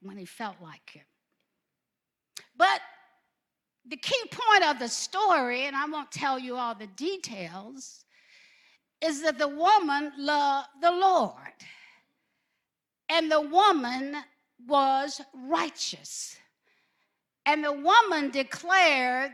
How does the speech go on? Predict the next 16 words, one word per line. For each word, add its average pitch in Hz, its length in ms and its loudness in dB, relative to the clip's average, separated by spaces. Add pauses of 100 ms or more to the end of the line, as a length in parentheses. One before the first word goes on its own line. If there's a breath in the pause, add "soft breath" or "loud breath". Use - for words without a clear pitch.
that 277 240 -2
regardless 370 960 -6
of 254 240 -6
what 349 200 -4
I 339 200 -4
see 190 720 -14 (720)
from 277 300 -4
you, 262 460 -8 (1200)
I'm 349 240 0
gonna 262 280 -2
see 180 800 -8 (920)
the 220 120 -14
salvation 226 1120 -4 (720)
of 254 180 -4
the 220 100 -8
Lord 208 680 -8